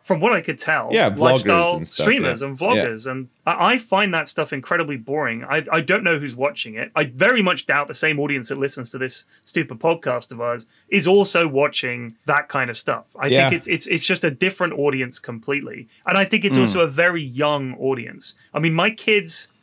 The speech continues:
Speaker 1: love to watch th-, a, a very small selection of YouTubers who are all, they're all under twenty, like, they're young.
Speaker 2: Uh-huh.
Speaker 1: And I think for them, it's a bit like,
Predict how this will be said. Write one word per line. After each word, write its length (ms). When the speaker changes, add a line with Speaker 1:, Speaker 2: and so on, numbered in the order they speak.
Speaker 1:
love 320
to 80
watch 520
th-, 400
a, 100
a 20
very 320
small 340
selection 520
of 100
YouTubers 640
who 180
are 120
all, 340
they're 240
all 320
under 180
twenty, 420
like, 200
they're 100
young. 560
Speaker 2:
Uh-huh. 300
Speaker 1:
And 400
I 180
think 280
for 160
them, 260
it's 180
a 40
bit 200
like, 500